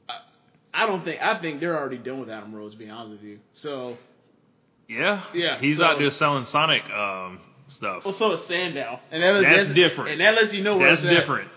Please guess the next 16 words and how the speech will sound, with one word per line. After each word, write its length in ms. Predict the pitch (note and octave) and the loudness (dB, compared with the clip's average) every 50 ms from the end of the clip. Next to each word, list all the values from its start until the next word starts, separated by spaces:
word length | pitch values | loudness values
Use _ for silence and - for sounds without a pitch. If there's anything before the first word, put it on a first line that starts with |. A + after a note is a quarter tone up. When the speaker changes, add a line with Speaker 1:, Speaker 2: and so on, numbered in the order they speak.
| - _ _ _ _ _ | -20 _ _ _ _ _
Speaker 2:
Sandow's 640 | - - D3 D3+ D#3 D#3 D3 D#3 D3+ D3 C3+ B2 B2 | -8 -4 -2 0 0 0 2 4 4 4 4 2 2
different. 360 | C#3+ D3 C#3 B2+ G#2+ F#2+ G2 - - - _ _ - | 2 2 2 0 -6 -12 -12 -16 -20 -20 _ _ -14
Like, 240 | B2 B2 B2 B2 B2 | -8 -4 -4 -2 -2
he, 180 | B2 C3 B2+ | -2 -2 0
Speaker 1:
Okay. 240 | F3+ F3+ E3+ C3+ F#3 | 0 0 2 0 0
Speaker 2:
he's 100 | F#3 E3 | -2 0
still 200 | - E3+ D#3+ D3 | 0 2 2 2
entertaining. 580 | C#3+ C#3 C3 A#2+ - E3 D#3+ D3 C#3 B2 G2+ F#2 - - - _ _ - | 2 2 0 -2 0 2 2 2 2 0 -2 -6 -10 -18 -20 _ _ -6
Speaker 1:
Okay, 160 | G3 F3+ F#3+ | -4 -2 -2
my 140 | F#3+ G#3 G#3 | 0 0 0
question 260 | A3+ A3+ G#3 - F3+ | 0 -2 -2 -4 -6
to 60 | F3 | -6
you. 180 | E3+ C#3 A#2+ A2 - _ _ _ _ _ _ _ _ _ _ _ _ _ | -6 -6 -8 -10 -14 _ _ _ _ _ _ _ _ _ _ _ _ _
Were 160 | D#3+ E3+ F3 | -2 2 2
you 240 | E3+ - C4 E4 F4 D4+ | 4 6 6 6 6 6
as, 420 | D4+ C#4+ A3 F#3 F3+ D#3+ - - | 4 0 -4 -6 -10 -14 -14 -16